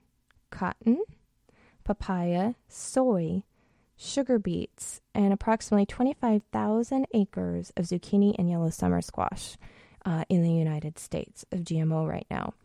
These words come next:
And they have a list of all this, of all that. But G M Os, there's fifty other countries, Japan, China, and Europe, have all banned G M Os.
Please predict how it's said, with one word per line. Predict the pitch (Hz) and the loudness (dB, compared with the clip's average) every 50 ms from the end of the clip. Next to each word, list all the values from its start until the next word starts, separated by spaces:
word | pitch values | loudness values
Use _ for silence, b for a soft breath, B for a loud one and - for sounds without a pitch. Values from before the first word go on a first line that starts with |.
| b b b b b b b b b b _ _ _ - | b b b b b b b b b b _ _ _ 0
And | 196 180 180 | 2 4 4
they | 185 180 190 196 | 4 2 2 2
have | 196 185 175 170 170 - | 0 0 0 0 -2 -2
a | - - | -4 -4
list | 165 165 170 185 185 - - - - - - - | -6 -4 -2 -2 -2 -2 -2 -6 -10 -14 -8 -6
of | - 175 175 | -6 -4 -4
all | 170 165 165 | -4 -4 -4
this, | 170 165 165 - - - _ - | -4 -6 -8 -10 -12 -18 _ -10
of | 185 170 170 175 | -8 -8 -6 -6
all | 170 160 156 170 | -6 -6 -6 -6
that. | 160 147 - - - b b b b b b b _ _ | -6 -6 -6 -6 -8 b b b b b b b _ _
But | - 214 208 - - 208 | 0 0 0 0 -4 -6
G | - - 240 254 | -4 -2 -2 -2
M | 330 370 311 | -2 0 0
Os, | 220 190 170 175 185 190 - - - - - - _ _ _ | 0 2 0 0 -2 -4 -6 -8 -14 -20 -20 -20 _ _ _
there's | - - 190 185 - _ | -6 -4 -4 -4 -4 _
fifty | _ 254 262 - - - 285 285 311 - | _ -4 -4 -4 -6 -8 -8 -8 -4 -2
other | 214 208 208 214 214 220 | -2 -2 0 0 -2 -2
countries, | - - - 185 170 185 - - 165 151 160 165 - - - - - _ _ _ _ _ | -4 -4 -2 -2 -2 -2 -4 -6 -8 -6 -6 -8 -10 -12 -18 -20 -20 _ _ _ _ _
Japan, | - 185 - - 208 214 214 214 214 214 214 | -12 -12 -4 0 2 4 4 6 6 4 4
China, | - - - 202 185 185 185 190 190 - - | 2 0 -2 0 0 2 2 0 0 -2 0
and | 190 175 175 | 0 0 0
Europe, | 175 180 180 165 156 - - | 0 0 0 0 -2 -4 -4
have | - 180 - - | -6 -8 -8 -6
all | 190 185 185 190 196 196 | -4 -2 0 0 0 -2
banned | - 185 175 170 175 175 175 - | -2 0 0 0 2 2 0 0
G | - 165 | 0 0
M | 160 156 156 | 0 0 0
Os. | 147 139 - - - - - - | 0 -2 -4 -6 -8 -12 -16 -20